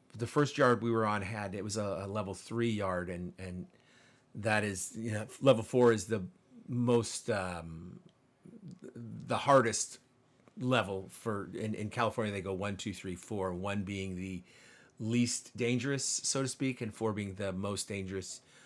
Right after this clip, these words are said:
Um, and so in level three, you've got a lot of guys who are serving life terms and have made some significant mistakes in their lives. And I was talking to a gentleman,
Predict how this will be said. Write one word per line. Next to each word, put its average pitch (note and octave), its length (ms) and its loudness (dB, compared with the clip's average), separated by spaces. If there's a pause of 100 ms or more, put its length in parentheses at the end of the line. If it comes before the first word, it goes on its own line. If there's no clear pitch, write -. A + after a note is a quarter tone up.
(260)
Um, G#2+ 460 -2
and G#2+ 260 -2
so B2 340 6
in B2 180 0
level B2 180 4
three, C3+ 240 2
you've A#2+ 140 4
got A#2+ 120 4
a A#2 40 6
lot A#2 160 6
of A2 80 2
guys A2+ 240 4
who A2+ 100 -6
are G#2+ 60 0
serving G#2+ 460 -2 (260)
life A2+ 320 4
terms F#2 500 -4 (640)
and G2 1040 -2 (220)
have G#2+ 240 -2
made A2 360 0
some G2+ 600 0 (580)
significant A#2+ 1120 0 (500)
mistakes - 800 -4 (260)
in A2+ 160 0
their G2 180 -2
lives. F#2 560 -6 (1120)
And A#2 400 0
I A#2 180 4
was A#2 160 4
talking C#3 360 2
to C3+ 120 -2
a A#2+ 60 2
gentleman, A#2 480 0